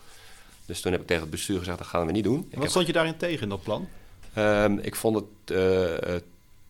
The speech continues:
Speaker 1: te veel, ehm, op een, eh, eh, op een la-, op een, op een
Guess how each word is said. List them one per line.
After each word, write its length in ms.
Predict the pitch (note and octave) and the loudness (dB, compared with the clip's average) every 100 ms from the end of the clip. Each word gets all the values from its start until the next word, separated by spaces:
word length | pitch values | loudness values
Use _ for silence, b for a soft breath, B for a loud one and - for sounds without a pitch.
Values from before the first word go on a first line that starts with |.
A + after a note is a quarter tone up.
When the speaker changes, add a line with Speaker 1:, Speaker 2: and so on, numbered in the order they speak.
| - - | -20 -8
Speaker 1:
te 180 | - G#2 | 2 2
veel, 640 | G2+ G#2+ G#2+ G#2+ G#2+ G#2+ - | 4 6 8 10 8 4 -2
ehm, 500 | F#2 F#2 F2+ F2+ F2+ F2+ - - | -2 0 -2 -2 -4 -6 -12 -8
op 300 | F#2+ - F2+ | -8 -6 -6
een, 300 | F2 E2+ E2 | -4 -4 -6
eh, 520 | E2 D#2+ D#2+ D#2 D2+ | -6 -6 -6 -8 -8
eh, 1120 | D2+ - - _ _ - - E2+ E2 D#2 D2+ - | -10 -14 -20 _ _ -20 -20 -14 -12 -8 -10 -8
op 200 | F#2+ F2+ | -6 -2
een 140 | E2+ | 0
la-, 140 | F2 | 2
op 180 | F2 F2 | 2 0
een, 180 | F2 F2 | 0 -2
op 140 | F2 | -4
een 200 | F2+ E2 | -4 -4